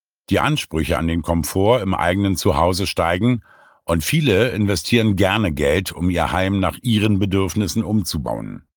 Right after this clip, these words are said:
Deshalb ist für Beate Sander in diesem Bereich, wie bereits erwähnt, das Bausoftwareunternehmen Nemetschek einen Kauf wert. Auch Pharmaindustrie und Gesundheitswesen sind ein finanzieller Erfolgsgarant.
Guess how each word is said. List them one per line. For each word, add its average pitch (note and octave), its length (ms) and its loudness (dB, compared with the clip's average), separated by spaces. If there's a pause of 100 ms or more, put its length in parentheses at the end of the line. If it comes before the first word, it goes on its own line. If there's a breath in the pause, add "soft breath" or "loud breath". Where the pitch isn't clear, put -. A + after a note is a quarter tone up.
(600)
Deshalb B2+ 300 2
ist B2 180 -8
für B2+ 100 2
Beate G#2+ 400 2
Sander G#2 380 2
in D#2+ 200 -2
diesem A#2 300 -2
Bereich, C#2 520 -2
wie C2 100 -6
bereits A#1 360 -4
erwähnt, C2 460 -4 (320 soft breath)
das G2+ 180 0
Bausoftwareunternehmen G#2 1500 2
Nemetschek F#2 800 -2
einen B1+ 240 -8
Kauf C2+ 380 -4
wert. - 340 -4 (920)
Auch F2 240 4
Pharmaindustrie D#2+ 840 0
und D2+ 160 -2
Gesundheitswesen D2+ 920 -2
sind D#2+ 220 -4
ein F2+ 160 -2
finanzieller A2 680 0
Erfolgsgarant. C2+ 1080 -4